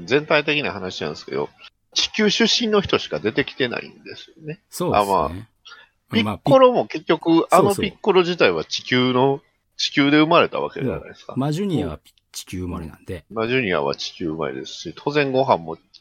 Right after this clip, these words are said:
Speaker 1: 半分地球人ですし。
Speaker 2: そうですね。
Speaker 1: うん。そこはすごくこだわって、でもそうなると、ほんと純粋にサイヤ人ってカカロットとベジータ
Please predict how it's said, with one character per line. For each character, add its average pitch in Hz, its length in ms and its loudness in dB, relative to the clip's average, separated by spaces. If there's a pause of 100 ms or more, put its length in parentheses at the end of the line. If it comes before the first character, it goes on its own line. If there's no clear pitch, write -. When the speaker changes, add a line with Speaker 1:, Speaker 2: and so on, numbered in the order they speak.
(200)
Speaker 1:
半 110 220 0
分 98 180 -4
地 - 140 -8
球 85 200 -4
人 71 220 -14
で - 100 -14
す - 160 -14
し。 - 160 -12
Speaker 2:
そ 92 80 -6
う 78 40 -12
で 76 100 -20
す - 120 -16
ね。 95 220 -12 (320)
Speaker 1:
う 80 80 -16
ん。 71 180 -18 (400)
そ - 160 -16
こ 190 120 -4
は 151 120 4
す - 180 -10
ご 135 160 0
く - 160 -18
こ 95 200 0
だ 95 80 2
わ 92 140 2
っ - 100 -20
て、 85 100 -10
で 120 80 -2
も 104 100 0
そ 190 220 4
う - 20 -2
な 180 100 2
る 95 100 0
と、 80 260 -4 (440)
ほ 170 160 -2
ん 190 60 -6
と 180 120 -2
純 156 280 0
粋 180 180 0
に 180 120 -2
サ 175 200 0
イ 170 60 2
ヤ 175 120 8
人 110 220 -4
っ - 20 -18
て 78 240 -8
カ - 200 -6
カ 147 180 4
ロ 143 100 0
ッ 143 100 -6
ト - 100 -20
と - 160 -18
ベ 78 180 -4
ジ 107 140 -2
ー 101 100 -6
タ 69 220 -2